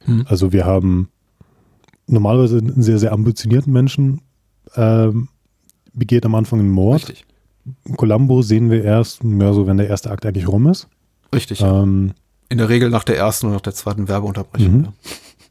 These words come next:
Speaker 2: Das heißt, wir haben, wir haben diesen Mord, wir haben das Motiv natürlich. Also ich glaub, das Motiv, ähm,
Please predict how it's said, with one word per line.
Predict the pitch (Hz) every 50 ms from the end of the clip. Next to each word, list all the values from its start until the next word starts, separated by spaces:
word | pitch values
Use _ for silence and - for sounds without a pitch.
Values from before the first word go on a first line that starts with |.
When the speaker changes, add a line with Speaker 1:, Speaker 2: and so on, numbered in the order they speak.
| _ _ _
Speaker 2:
Das | - 101 -
heißt, | 107 98 -
wir | 110 98
haben, | 101 101 98
wir | 98 95 92
haben | 95 92
diesen | 90 92 85 92
Mord, | 90 90 95 107 131 147 - - -
wir | 107 101 95
haben | 95 95 101 98 92
das | 101 95 - - - -
Motiv | 98 98 95 - - 123 143 139 -
natürlich. | 135 131 - - 139 135 135 113 -
Also | 135 107 117
ich | 135 -
glaub, | - - -
das | - -
Motiv, | 123 117 - 127 120 - -
ähm, | 139 120 113 113 113 104 113